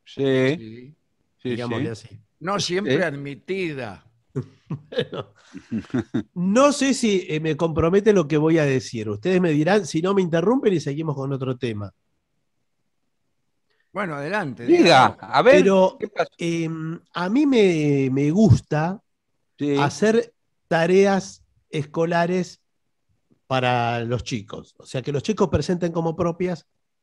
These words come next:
Speaker 3: pero las hago yo como adulto, ¿se entiende?
Speaker 2: Claro, y después se siente calificado por los maestros.
Speaker 3: Sí.
Speaker 2: Y dicen, "Ay, me saqué un ocho", y
Speaker 3: Porque ¿sabe qué pasa? Que además de ser padre, yo soy tío.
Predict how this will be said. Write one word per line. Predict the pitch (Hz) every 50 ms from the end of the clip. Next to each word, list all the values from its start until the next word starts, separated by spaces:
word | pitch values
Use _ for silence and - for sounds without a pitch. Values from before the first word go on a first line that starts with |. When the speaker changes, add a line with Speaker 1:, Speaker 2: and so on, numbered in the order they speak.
| _ _ _ _ _ -
Speaker 3:
pero | - 117 123
las | 127 127 113 -
hago | 147 151 151 135
yo | - 156 147
como | 160 151 131
adulto, | 120 123 135 139 123 110 - - 101 87
¿se | - - -
entiende? | 104 104 117 120 131
Speaker 2:
Claro, | 170 165 151 135 127 135 -
y | 151 151
después | 160 156 - 208 202
se | - 208 196
siente | - - 190 185 190 196 165 - - 196 196 190 165 147 - _ _ _ _ _ _ _ _ _ _
calificado | - 160 160 165 160 - - 156 147 - - 190 185 185 185 185 180
por | 147 147 147
los | 139 143 127
maestros. | 131 143 147 160 175 175 170 151 127 - - 139 135 135 135 131 - _ _ _ _ _ _ _ _ _
Speaker 3:
Sí. | _ - 151 175 190 185 156 117 - - _ _ _ _ _ _ _ _
Speaker 2:
Y | - 127
dicen, | 135 139 120 135 135 139
"Ay, | 165 190 190
me | 170 143
saqué | 123 139 131 110 117 151
un | 151 147
ocho", | 147 156 170 160 135 - - 120 113 113 110
y | 104 101 98 90 80 78 - _ _ _ _ _ _ _ _ _ _ _ _ _ _ _ _ _ _ _
Speaker 3:
Porque | - 175 170 147 196 185
¿sabe | 190 247 269 285 233
qué | 160 185 175 151
pasa? | 151 208 220 214 - 185 160 139
Que | - 160 156 147 -
además | 147 147 151 151 160 190 233 254 262
de | 247 214 175
ser | - - 190 190 190
padre, | 180 190 170 139 131 143 147 151
yo | 139 - 185 170
soy | - 170 143 131
tío. | 131 - 185 147 113 104 92 -